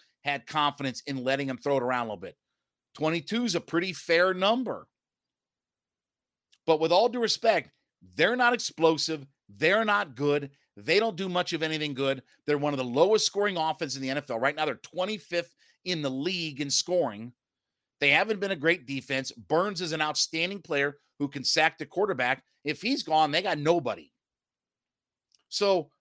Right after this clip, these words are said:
with all due respect to the injury reports and this, that, and the other, Falcons need to win this week,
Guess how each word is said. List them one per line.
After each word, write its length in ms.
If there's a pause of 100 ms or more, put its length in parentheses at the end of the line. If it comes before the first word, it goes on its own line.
(100)
with 180
all 160
due 160
respect 460
to 80
the 100
injury 440
reports 600 (280)
and 200
this, 240
that, 180
and 120
the 100
other, 260 (800)
Falcons 640 (260)
need 440 (140)
to 100
win 280
this 240
week, 240